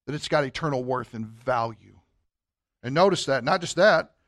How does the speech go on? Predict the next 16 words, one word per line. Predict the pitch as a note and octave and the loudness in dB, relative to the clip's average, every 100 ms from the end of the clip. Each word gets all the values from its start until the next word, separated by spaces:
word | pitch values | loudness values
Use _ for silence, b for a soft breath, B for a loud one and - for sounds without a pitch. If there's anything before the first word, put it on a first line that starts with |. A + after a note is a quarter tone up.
| _ - | _ 0
"so | G#3 F#3 | 4 4
that | D#3+ | 4
whatever | F3 G#3 F#3+ F#3 | 4 4 4 2
you | F3 F3+ E3 | 0 4 6
ask | G3 E3 - | 6 4 0
of | E3 | -2
the | C#3 | -2
Father | - F3+ G#3 D3+ D3 | -2 2 4 4 0
in | C#3+ | 0
my | D3 C#3+ | 0 0
name, | D3+ F#3+ D#3 | 0 -4 -4
he | D3 D3+ | -6 -4
may | D3+ D3+ | -4 -2
give | D#3+ F#3+ - | 0 -2 -4
to | B2+ | -12
you." | A2 | -12